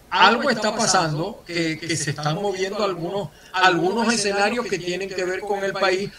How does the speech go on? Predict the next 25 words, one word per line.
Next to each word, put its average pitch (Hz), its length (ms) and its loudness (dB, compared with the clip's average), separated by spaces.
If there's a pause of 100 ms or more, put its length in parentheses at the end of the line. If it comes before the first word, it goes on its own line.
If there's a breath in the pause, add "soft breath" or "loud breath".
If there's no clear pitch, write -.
(140 loud breath)
A 202 160 4
lo 202 100 6
mejor 196 360 0
no 226 80 2
lo 220 160 4
vemos 214 340 -2
directamente 190 920 -4
en 180 200 -6
política. 160 720 -4 (260 loud breath)
Que, 240 220 4
por 208 240 0
cierto, 285 480 4
el 208 160 4
único 349 420 2
candidato, 196 800 4 (220)
de 180 80 2
manera 180 400 2
muy 214 240 -4
populista, 170 800 -2
a 156 100 4
mi 147 140 0
juicio 208 400 -4
quedó 160 280 0
muy 190 320 -8
mal, 151 380 -4